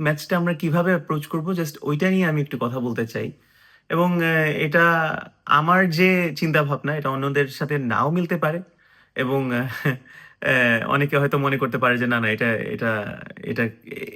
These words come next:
এইভাবে অ্যাপ্রোচ করা উচিত না। আমার কাছে মনে হয় এভাবে অ্যাপ্রোচ করা উচিত। কেন? ওইটার ব্যাখ্যাও আমি আপনাদেরকে এই ভিডিওতে দিব। তো আমার মনে হয়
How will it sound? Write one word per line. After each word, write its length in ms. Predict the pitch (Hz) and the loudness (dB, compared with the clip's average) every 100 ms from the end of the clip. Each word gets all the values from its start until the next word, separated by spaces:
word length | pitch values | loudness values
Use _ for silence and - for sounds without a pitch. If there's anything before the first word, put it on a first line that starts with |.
| - | -8
এইভাবে 400 | - 120 127 123 | -2 0 2 2
অ্যাপ্রোচ 320 | 120 113 117 | 2 2 -2
করা 180 | 117 123 | 2 2
উচিত 220 | 113 127 | 2 0
না। 160 | 165 208 | -2 0
আমার 260 | - 180 220 | 2 2 2
কাছে 180 | 196 180 | 2 0
মনে 180 | 147 170 | 0 2
হয় 80 | |
এভাবে 180 | 175 135 | 0 0
অ্যাপ্রোচ 260 | 120 113 113 | -2 -2 -4
করা 140 | 107 | -4
উচিত। 180 | 104 107 - | -4 -8 0
কেন? 180 | 156 196 277 - _ _ _ - | 2 2 0 -8 _ _ _ -4
ওইটার 360 | 151 151 151 | -2 2 2
ব্যাখ্যাও 300 | 135 127 156 | 2 0 2
আমি 120 | 156 127 | 2 2
আপনাদেরকে 380 | 117 117 113 | -2 -4 -4
এই 60 | 156 | -4
ভিডিওতে 320 | 113 110 107 | -4 -4 -6
দিব। 180 | 110 104 - - _ _ _ _ _ _ | -6 -6 -8 -20 _ _ _ _ _ _
তো 300 | 190 123 - _ _ _ _ _ _ _ | 0 0 -4 _ _ _ _ _ _ _
আমার 380 | - 135 160 196 | 0 4 6 6
মনে 240 | 185 139 | 4 2
হয় 280 | 120 113 120 | 0 0 -4